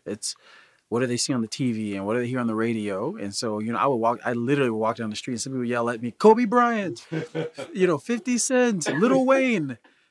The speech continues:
Speaker 1: And I, I just, they don't know. I mean, I won't say they don't know who they look like, but, like, they would just think I'm this person, right? And, and in Japan, I, like, I'm not tall in America. Like, I'm, like, five eleven, six foot on a good day. And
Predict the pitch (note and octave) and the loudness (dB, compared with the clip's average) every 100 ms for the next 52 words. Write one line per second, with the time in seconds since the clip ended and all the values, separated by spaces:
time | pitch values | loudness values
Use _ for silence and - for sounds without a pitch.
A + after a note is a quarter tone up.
0 | _ B2 C3+ C3 A#2+ C#3+ A2+ A#2 C3 D3 | _ -10 -8 -8 -6 -6 -6 -10 -10 -12
1 | C3 - - E3 C#3+ F#3+ F3+ A#2+ A#2 - | -12 -16 -16 -12 -4 0 0 -2 -4 -6
2 | B2+ C#3 C3+ C3 C#3 B2+ A2+ B2 A#2 A#2+ | -8 -6 -4 -2 -2 -4 -2 -2 -2 -2
3 | A#2 A#2+ G#2+ A#2 D3 A2 G2 G#2+ A2 G2 | -2 -2 -2 -2 0 -2 -2 -2 -4 -4
4 | - C3 C#3+ A#2 - - B2 - _ _ | -4 0 0 0 -2 -2 -4 -4 _ _
5 | _ _ _ _ _ _ - - B2+ A#2 | _ _ _ _ _ _ -8 -2 -2 -2
6 | A2 B2+ B2 - F#2+ - - A2 G#2+ D3+ | -2 -2 -2 -2 -10 -14 -4 -2 -2 -6
7 | A2 A2 - B2+ A#2+ G#2+ C#3 E3 C#3+ C#3 | -6 -6 -6 -4 -4 -4 -2 0 0 -2
8 | C#3 B2+ E3 - - A#2 G2 F#2 F2 F2+ | 0 2 2 0 -2 -2 -2 -4 -8 -8
9 | E2+ D3 A#3 F#2 F#2+ - C3 A#2 G2+ - | -10 -14 -10 -10 -6 -2 0 0 -2 0
10 | A#2 A#2 A2+ G#2 G2+ - A2+ - A2 G#2 | 0 0 -2 -6 -4 -4 -6 -6 -4 -4
11 | G2+ G#2+ F#2+ G2+ F#2+ - _ - - - | -4 -4 -2 -4 -6 -12 _ -20 -20 -20
12 | _ - G#2 G#2+ G2+ G2 F#2+ | _ -10 -6 -4 -4 -6 -10